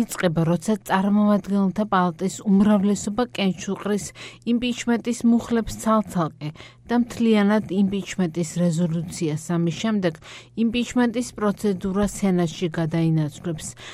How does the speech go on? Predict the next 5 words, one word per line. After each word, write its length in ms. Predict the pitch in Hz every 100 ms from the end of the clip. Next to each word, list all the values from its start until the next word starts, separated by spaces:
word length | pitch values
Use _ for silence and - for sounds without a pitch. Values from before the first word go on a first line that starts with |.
| -
სადაც 460 | - 226 226 247 240 -
ის 160 | 233 -
სასამართლოს 840 | - 233 - 226 226 202 233 220
პროცესის 640 | - 196 180 180 160 180 165 -
ფორმას 480 | 185 175 165 165